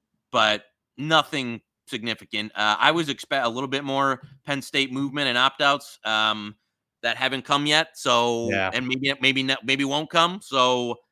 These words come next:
Speaker 1: um, at this point, I, I wouldn't have a strong take on it.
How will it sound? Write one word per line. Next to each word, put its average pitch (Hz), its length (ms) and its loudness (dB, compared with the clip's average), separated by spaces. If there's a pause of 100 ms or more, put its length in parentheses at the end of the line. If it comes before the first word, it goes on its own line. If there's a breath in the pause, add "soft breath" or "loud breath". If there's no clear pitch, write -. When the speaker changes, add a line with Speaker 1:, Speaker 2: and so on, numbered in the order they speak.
(140)
Speaker 1:
um, 113 540 2 (460)
at 123 120 -2
this 151 160 -6
point, 120 360 -4 (460)
I, 117 100 0 (120)
I - 40 0
wouldn't 107 240 -6
have 95 120 -6
a 90 40 -14
strong 92 280 -12
take 92 260 -14
on 87 120 -12
it. 82 100 -18